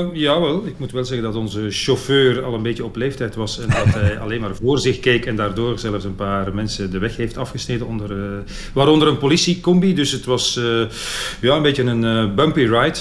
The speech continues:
Speaker 1: Maar ik moet zeggen, het, de, het vertrek vanuit het stadion verliep heel erg vlot. En dat had er natuurlijk mee te maken dat, eh, de helft van die zestigduizend mensen, die waren al, eh, ruim op tijd vertrokken. Dus die waren al weg.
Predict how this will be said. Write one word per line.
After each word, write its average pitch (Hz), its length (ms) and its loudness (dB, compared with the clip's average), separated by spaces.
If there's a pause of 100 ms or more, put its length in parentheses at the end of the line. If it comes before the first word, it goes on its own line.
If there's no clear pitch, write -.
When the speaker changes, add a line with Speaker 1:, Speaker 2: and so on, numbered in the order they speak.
(120)
Speaker 1:
Maar 135 360 2
ik 139 140 -4
moet 123 120 -2
zeggen, 147 200 -2
het, 117 260 -2
de, 113 540 2
het 123 140 -4
vertrek 135 300 -2
vanuit 131 180 2
het 104 80 -2
stadion 139 380 0
verliep 120 280 2
heel 143 240 4
erg 165 240 2
vlot. 196 360 0 (500)
En 175 120 4
dat 156 120 4
had 185 120 4
er 175 80 4
natuurlijk 170 340 2
mee 156 120 4
te 135 100 2
maken 175 280 4
dat, 156 220 2
eh, 135 200 4
de 123 120 2
helft 180 340 2
van 151 140 -2
die 131 140 0
zestigduizend 120 680 0
mensen, 131 220 -2
die 135 100 0
waren 113 260 2
al, 104 280 2
eh, 101 200 0
ruim 131 260 2
op 123 140 0
tijd 143 200 2
vertrokken. - 420 -2
Dus 110 160 0
die 107 140 0
waren 135 260 0
al 131 140 0
weg. 127 140 0